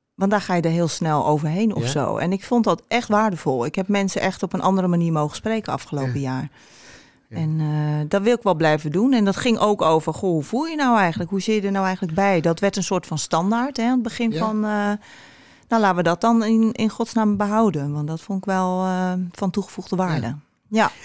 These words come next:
Speaker 2: Het, dit is heel raar dat ik dit even vertel, hoor, want het is even een,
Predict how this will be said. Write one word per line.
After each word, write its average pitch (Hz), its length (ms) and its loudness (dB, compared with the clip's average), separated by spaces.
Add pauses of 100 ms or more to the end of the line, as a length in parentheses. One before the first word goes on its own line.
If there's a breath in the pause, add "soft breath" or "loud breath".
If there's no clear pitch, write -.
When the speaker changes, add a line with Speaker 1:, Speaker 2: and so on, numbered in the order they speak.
Speaker 2:
Het, 160 100 -4
dit 190 320 0
is - 80 -2
heel 208 220 4
raar 208 200 2
dat 185 160 0
ik 180 100 -4
dit 165 160 -4
even 175 200 0
vertel, 156 340 2
hoor, 143 140 4
want 143 160 0
het 143 120 -2
is 139 80 -6
even 139 280 0
een, 135 260 0